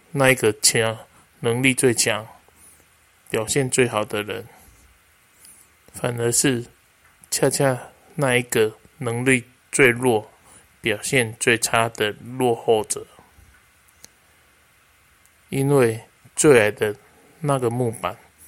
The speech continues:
会对最高的木板产生了限制或制约的作用，而落后者决定了这个团队的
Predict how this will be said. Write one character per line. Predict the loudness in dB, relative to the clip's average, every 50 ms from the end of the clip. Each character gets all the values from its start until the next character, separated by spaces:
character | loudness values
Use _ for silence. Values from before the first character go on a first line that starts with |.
| -20 -20 -20 -20 _
会 | -8 -4 -4 -4
对 | -2 -2 -2 -2 -2 -4 -6 -14 _ _ _ _ _ _ -4
最 | 0 2 2 2
高 | 2 2 2 2 0
的 | 0 -4
木 | -8 -8 -8 -10
板 | -8 -10 -10 -12 -12 -14 _ -20 -20 -20 -20 _ _ _ -6 -2
产 | 0 0 0 -2 -4
生 | -4 -2 -2 -2 0
了 | -2 0
限 | 0 0 2 2 0 0
制 | -2 -4 -4 -4 -4 -6 -10 _ _ _ _ _ _ _ _ _ _ _ _ -4
或 | 0 2 2 2 2 0 -2
制 | -2 -2 0 0 0
约 | 2 2 0
的 | 0 -2 -8
作 | -8 -4 -2 -2 0
用， | -2 -2 -6 -8 -10 -14 _ _ _ _ _ _ _ _ _ _ _ _ _ _ _ _ _ _ _ _ _ _ _ _ _ _ _ _ -20 -20 -20 -20 -20 -20 -20 -20 -20 -20 -20 _ -20 -20 -20 -12 -8
而 | -4 -2 0 2 2 0 0 -4 -8 -14 -20 -20 -20 -20 -20 -10
落 | -2 2 4 4 4
后 | 4 4 4 4 2
者 | 0 -2 -6 -6 -6 -8 -12 _ _ _ _ -20 -20 -20 _ _ _ -10
决 | -4 0 0 0 0
定 | 0 -2 -2 -2 -2
了 | -6 -8 -10 -10 -4 -2
这 | -2 0
个 | 0 0
团 | -2 -4 -6 -8 -8 -8 -10 -12 -16 _ 0
队 | 2 2 2 2
的 | 0 -2 -4 -6